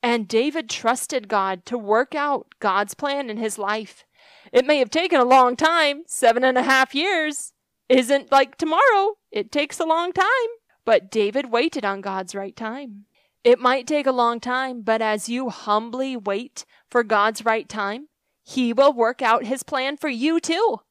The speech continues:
If you've called on Jesus as your Savior, you need to wait for God to use you.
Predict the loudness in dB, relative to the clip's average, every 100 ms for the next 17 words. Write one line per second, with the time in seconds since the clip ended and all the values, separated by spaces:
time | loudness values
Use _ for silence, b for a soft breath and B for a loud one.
0 | _ b b b -2 -2 -2 -4 -2 0
1 | 2 2 -2 -4 -8 -6 -6 -4 -6 -4
2 | -4 -4 -2 -6 -4 -6 -6 _ _ -20
3 | -6 -4 -2 -4 -6 -6 -6 0 0 -2
4 | -6 0 2 0 -2 -8 -2 -2 -2 -6
5 | -6